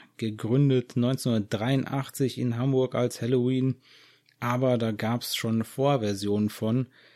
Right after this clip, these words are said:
die dann noch nicht Helloween waren. Aber wie gesagt, seit dreiundachtzig dann offiziell Helloween.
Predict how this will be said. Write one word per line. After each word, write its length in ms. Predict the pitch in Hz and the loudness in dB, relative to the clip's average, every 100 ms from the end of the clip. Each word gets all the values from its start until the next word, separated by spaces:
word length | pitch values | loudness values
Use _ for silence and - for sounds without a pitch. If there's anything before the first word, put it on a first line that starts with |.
| _ _ | _ _
die 100 | 113 | -4
dann 220 | 110 107 110 | -2 0 0
noch 160 | 101 | 0
nicht 220 | 135 127 | -2 -2
Helloween 420 | 120 117 117 117 113 | -2 0 0 0 0
waren. 240 | 120 120 | -2 -2
Aber 160 | 113 107 | -2 -4
wie 80 | |
gesagt, 260 | 107 107 - | -2 -4 -4
seit 240 | 107 101 | -6 -4
dreiundachtzig 600 | 101 110 110 117 - 110 - | -2 -2 -2 -4 -4 -6 -4
dann 160 | 107 | -6
offiziell 440 | - 117 113 107 95 | -6 -10 -8 -6 -4
Helloween. 560 | 117 127 117 120 120 | -2 0 2 2 0